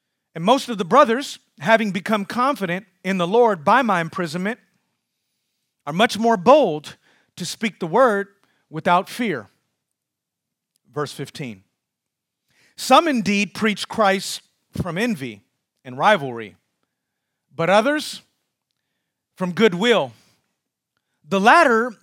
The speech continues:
do it out of love, not knowing that I'm put here for the defense of the gospel.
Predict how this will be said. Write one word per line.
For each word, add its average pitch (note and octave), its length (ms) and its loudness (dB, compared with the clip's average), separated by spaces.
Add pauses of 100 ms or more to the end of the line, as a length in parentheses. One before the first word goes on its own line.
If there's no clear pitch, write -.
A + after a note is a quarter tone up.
(180)
do G#3+ 200 0
it F#3+ 80 2
out F3 120 4
of D#3+ 80 -2
love, E3 480 0
not D#3+ 320 -4 (240)
knowing F3+ 420 0
that D#3 140 0
I'm D#3 160 -2
put A#3+ 200 -2
here D#3 300 -6
for D3+ 360 -6 (480)
the D3 80 -8
defense E3 340 -4
of D3 60 -8
the C#3+ 80 -8
gospel. E3 540 -2